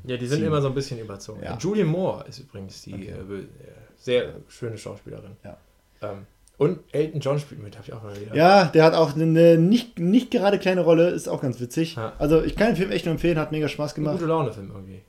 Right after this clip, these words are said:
Speaker 1: ne?
Speaker 2: Ja, definitiv.
Speaker 1: Ja.
Speaker 2: Und ich hab mir den auch nur angesehen, weil Teil drei bald in die Kinos kommt und da ging's ja um die Gründung von den Kingsmen.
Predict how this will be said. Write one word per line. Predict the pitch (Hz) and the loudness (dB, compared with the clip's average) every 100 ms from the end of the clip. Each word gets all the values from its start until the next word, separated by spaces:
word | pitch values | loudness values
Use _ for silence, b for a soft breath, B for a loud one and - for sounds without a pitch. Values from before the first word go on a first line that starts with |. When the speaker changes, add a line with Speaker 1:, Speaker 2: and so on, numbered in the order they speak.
| _ - | _ -6
Speaker 1:
ne? | |
Speaker 2:
Ja, | 135 147 | 0 2
definitiv. | 135 120 120 104 101 87 - b b | 2 0 -2 -4 -6 -8 -12 b b
Speaker 1:
Ja. | 113 | 0
Speaker 2:
Und | 143 147 | 2 2
ich | |
hab | 190 | 2
mir | 196 | 2
den | 160 156 | 2 2
auch | 160 | -2
nur | 160 | 0
angesehen, | 147 143 139 135 | 0 2 2 4
weil | 127 | 4
Teil | 131 123 | 4 0
drei | 120 165 | 2 4
bald | 175 | 4
in | 160 | 2
die | 156 | -4
Kinos | 139 160 139 | -4 -4 -4
kommt | - 139 139 | -4 -4 -2
und | |
da | 123 | -2
ging's | 117 120 | -2 -4
ja | 120 | -6
um | 107 | -8
die | 104 | -6
Gründung | 104 160 185 | -2 0 0
von | 165 | -2
den | 156 | -4
Kingsmen. | 139 151 - 147 147 | -2 -4 -4 -4 -4